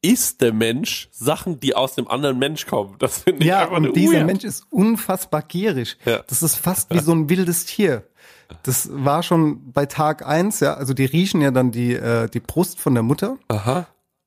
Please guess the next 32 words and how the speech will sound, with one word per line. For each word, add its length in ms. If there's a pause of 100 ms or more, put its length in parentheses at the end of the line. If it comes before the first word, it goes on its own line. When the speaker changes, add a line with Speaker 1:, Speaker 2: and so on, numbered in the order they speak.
(140)
Speaker 2:
Und 60
das 180
ist 140
so 100
krass, 360
dass 160
die 120
direkt 400
halt 140
auch 160
wissen, 260
wo 60
die 80
hin 180
müssen. 240
Ich 140
meine, 160
die 200
wussten 220
ja 100
vorher 200
nicht, 200
dass 120
da 80
eine 120
Brust 360
ist. 200 (440)
Und 100
die 60
kommen 200
da 80
raus 460